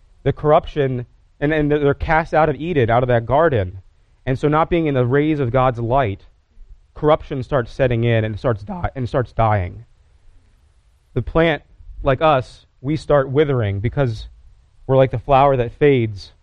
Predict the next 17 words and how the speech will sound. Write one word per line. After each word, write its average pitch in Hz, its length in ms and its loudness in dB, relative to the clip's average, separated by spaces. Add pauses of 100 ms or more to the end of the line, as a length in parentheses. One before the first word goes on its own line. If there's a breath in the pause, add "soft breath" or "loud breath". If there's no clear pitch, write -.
(100)
as 117 220 -2
the 110 60 -10
psalmist 117 440 -4
says, 95 420 -4 (300)
because 135 180 0
we're 131 100 2
no 135 120 2
longer 139 380 2
connected 135 540 -2
to 139 120 -2
the 127 140 2
sunlight 123 480 -2
that 107 100 -2
we 107 140 -2
need 123 320 -2
so 117 100 -4
desperately. 104 720 -4